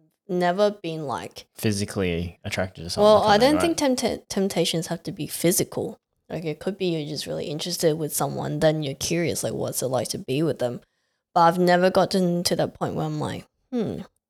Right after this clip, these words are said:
Speaker 1: I, I wanna see what it's like to be with that person," where I'm like, "Oh, I wanna hang out with him more," or something.
Speaker 2: Ah.
Speaker 1: I'm just like, "Oh yeah, this guy's pretty cool. Like, he's pretty interesting," and that's pretty much it.
Speaker 2: Right.
Speaker 1: Have you?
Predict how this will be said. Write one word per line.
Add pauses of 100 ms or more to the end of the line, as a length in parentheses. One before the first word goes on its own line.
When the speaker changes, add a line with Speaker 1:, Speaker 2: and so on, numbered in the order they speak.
(120)
Speaker 1:
I,
I
wanna
see
what
it's
like
to
be
with
that
person,"
where
I'm
like,
"Oh,
I
wanna
hang
out
with
him
more,"
or
something.
Speaker 2:
Ah.
Speaker 1:
I'm
just
like,
"Oh
yeah,
this
guy's
pretty
cool.
Like,
he's
pretty
interesting," (160)
and
that's
pretty
much
it. (220)
Speaker 2:
Right. (200)
Speaker 1:
Have
you?